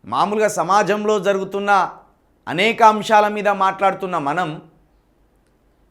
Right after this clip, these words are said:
ఒక సాటి జర్నలిస్ట్ మిత్రుడి మీద, మీద జరుగుతున్న అనేక రకాల దాడులను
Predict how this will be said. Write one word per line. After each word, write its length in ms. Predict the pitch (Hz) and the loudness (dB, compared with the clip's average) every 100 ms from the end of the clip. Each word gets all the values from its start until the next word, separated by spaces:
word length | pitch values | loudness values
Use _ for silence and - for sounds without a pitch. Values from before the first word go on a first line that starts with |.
| _ - | _ -12
ఒక 140 | 143 196 | -2 -2
సాటి 400 | 190 185 202 214 | 0 4 4 2
జర్నలిస్ట్ 480 | 170 208 233 233 202 | 0 0 0 -4 -6
మిత్రుడి 320 | 220 220 208 | -8 -4 -4
మీద, 240 | 214 202 202 165 - | -2 2 4 4 -2
మీద 540 | 143 190 190 185 139 135 | -6 -2 4 4 2 -2
జరుగుతున్న 680 | 185 190 190 190 185 165 165 - _ _ - | -2 -2 -6 -4 -2 -2 -4 -16 _ _ -6
అనేక 400 | 190 240 247 226 | 0 0 2 2
రకాల 680 | 208 196 196 196 180 151 - - _ _ _ - | 2 4 6 8 6 4 -2 -20 _ _ _ -4
దాడులను 720 | 117 185 208 208 208 185 | 6 6 6 2 -2 -4